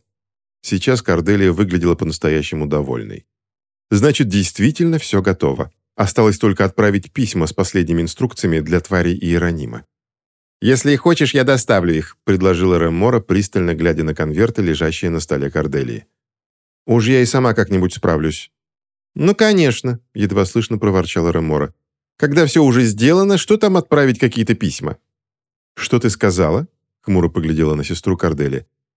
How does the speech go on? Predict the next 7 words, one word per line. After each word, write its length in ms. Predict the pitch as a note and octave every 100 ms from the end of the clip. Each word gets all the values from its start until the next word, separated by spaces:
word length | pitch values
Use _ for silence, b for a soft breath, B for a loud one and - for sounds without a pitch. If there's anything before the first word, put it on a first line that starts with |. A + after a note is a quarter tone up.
| _ _
«Я 140 | F3+ F#3+
сказала, 540 | - E3 F3 E3+ D#3+
что-то 240 | - F#3+
не 100 | F3+
припомню 480 | F3+ E3+ G3 G3 F#3+
этих 220 | F#3 F#3+
чайников». 680 | - F#3+ C#3 A2+ A2 G#2 -